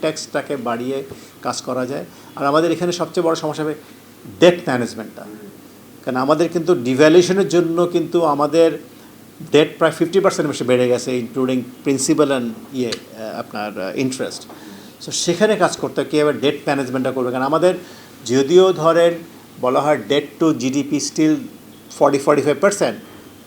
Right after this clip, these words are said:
লো, কিন্তু আমার tax G D P is very low। So আমার ওই ডেট সার্ভিস ক্যাপাসিটি কিন্তু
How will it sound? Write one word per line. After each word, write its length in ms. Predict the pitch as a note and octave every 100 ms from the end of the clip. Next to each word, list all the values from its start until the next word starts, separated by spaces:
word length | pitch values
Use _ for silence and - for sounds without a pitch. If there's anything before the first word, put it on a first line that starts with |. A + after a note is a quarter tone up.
| B2+
লো, 120 | G3+ F#3+ C#3
কিন্তু 200 | D#3+ C#3+ D#3
আমার 180 | D#3 E3 - - - - - - - - -
tax 120 | D#3 D#3 -
G 20 | D#3+
D 20 | D3+
P 20 | B2
is 40 | B2+
very 140 | A#2+ G2+
low। 100 | - - - - - - - -
So 40 | C#3
আমার 160 | C#3 D3+ C#3 - - -
ওই 60 | D3 - - - - -
ডেট 140 | D#3+ F3
সার্ভিস 220 | G3+ G3+ F3+ -
ক্যাপাসিটি 380 | - F#3+ A3 G#3
কিন্তু 220 | F#3+ D#3+